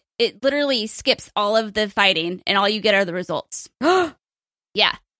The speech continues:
Speaker 1: You just have to do it every turn, but it makes the grinding go incredibly fast, 'cause you auto battle, you push start, and then just keep mashing start
Speaker 2: I don't
Speaker 1: and
Speaker 2: know why I was always afraid to hit the button. I was like, "I don't know, something bad might happen." Like <laughs>
Speaker 1: No, no, like, your character will probably die a few times, but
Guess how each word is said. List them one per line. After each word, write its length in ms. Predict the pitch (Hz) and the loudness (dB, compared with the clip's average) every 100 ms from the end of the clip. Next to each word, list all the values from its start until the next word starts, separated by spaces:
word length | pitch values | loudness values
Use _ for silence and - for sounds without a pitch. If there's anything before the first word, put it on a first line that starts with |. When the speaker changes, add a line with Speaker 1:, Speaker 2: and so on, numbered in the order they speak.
| - | 0
Speaker 1:
You 100 | 277 | 2
just 100 | 320 | 4
have 120 | 330 | 2
to 80 | 330 | 2
do 140 | 277 | 4
it 100 | 320 | 4
every 220 | 277 247 220 | 4 2 -2
turn, 540 | - 392 330 220 220 | 0 2 4 2 -2
but 140 | - 254 | 0 2
it 60 | |
makes 240 | 254 277 - | 2 0 0
the 80 | 247 | 0
grinding 400 | 240 240 247 220 | 2 2 0 2
go 140 | 208 | 2
incredibly 600 | 202 - - 240 226 185 | 0 -4 -4 -2 -2 -4
fast, 420 | - - - - | -2 -4 -4 -4
'cause 180 | 233 202 | -2 -2
you 80 | 208 | 0
auto 260 | - 269 294 | 2 4 4
battle, 380 | 285 277 269 262 _ - | 4 4 2 0 _ -12
you 100 | 208 | -2
push 220 | 269 254 | 0 0
start, 440 | - 226 220 - _ _ | 2 4 4 2 _ _
and 100 | - 190 | 0 2
then 140 | 190 | 2
just 220 | 185 - | 0 -8
keep 160 | - 226 | -8 0
mashing 340 | 202 214 226 | 2 2 -2
start 260 | 208 - 254 | -6 -2 0
Speaker 2:
I 40 | |
don't 140 | 349 480 | 2 0
Speaker 1:
and 60 | 392 | 0
Speaker 2:
know 100 | 403 | 0
why 260 | 269 254 | 2 0
I 180 | 311 277 | 0 2
was 180 | 269 247 | 0 0
always 260 | 247 254 262 | 0 0 -2
afraid 320 | - 247 247 | -2 0 0
to 80 | 269 | 0
hit 220 | 254 - | -2 -2
the 80 | 208 | 0
button. 440 | 196 - 226 269 | 0 0 -2 0
I 160 | - 269 | 2 4
was 180 | 262 | 4
like, 220 | 269 262 - | 4 2 0
"I 120 | 220 | 2
don't 120 | 214 | 2
know, 140 | 196 180 | 4 0
something 300 | - 240 220 | 0 0 2
bad 220 | 190 185 | 4 4
might 160 | 185 220 | 2 2
happen." 360 | 180 175 185 | 2 2 0
Like 220 | 196 226 381 | 2 2 2
<laughs> 560 | 359 269 - _ - | -2 -4 -12 _ -4
Speaker 1:
No, 140 | 302 330 | 0 4
no, 120 | 302 | 4
like, 180 | 285 262 | 2 2
your 100 | 349 | 2
character 320 | 427 453 466 440 | 4 2 0 0
will 80 | |
probably 220 | 359 349 294 | 2 2 2
die 220 | 208 208 | 4 2
a 100 | 240 | 0
few 180 | 285 294 | -2 -2
times, 440 | 330 311 320 269 | 2 2 0 -2
but 360 | 247 240 214 | 0 2 0